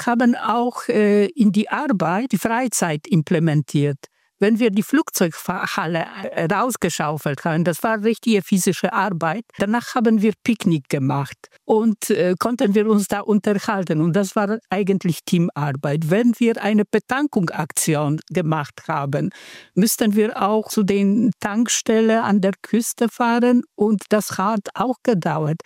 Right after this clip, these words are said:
Da kam die Köchin mit, äh, warmem Tee und, äh, Keksen. Und da haben wir auch das genutzt. Oder nach der schweren Arbeit mit der Schaufel haben wir abends Jazzgymnastik gemacht.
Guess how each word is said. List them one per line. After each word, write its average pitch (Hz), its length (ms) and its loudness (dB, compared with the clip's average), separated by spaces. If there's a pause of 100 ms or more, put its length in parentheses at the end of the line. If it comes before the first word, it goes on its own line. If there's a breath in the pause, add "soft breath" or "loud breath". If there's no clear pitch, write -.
(320 loud breath)
Da 170 120 -4
kam 233 320 0
die 220 200 0
Köchin 247 540 2
mit, 226 300 2
äh, 190 420 0
warmem 214 580 2
Tee 247 400 0
und, 214 400 2
äh, 196 440 0
Keksen. 262 680 0 (520 loud breath)
Und 220 220 2
da 220 160 -2
haben 233 300 2
wir 240 240 2
auch 240 340 -2
das 156 280 -4
genutzt. 143 540 -2 (120)
Oder 233 340 0 (140)
nach 202 420 2
der 208 140 2
schweren 226 580 0 (100)
Arbeit 196 500 -2
mit 208 200 2
der 202 140 2
Schaufel 233 640 -2
haben 214 500 2
wir 220 200 2 (200)
abends 196 580 2
Jazzgymnastik 160 1000 0
gemacht. 151 440 -2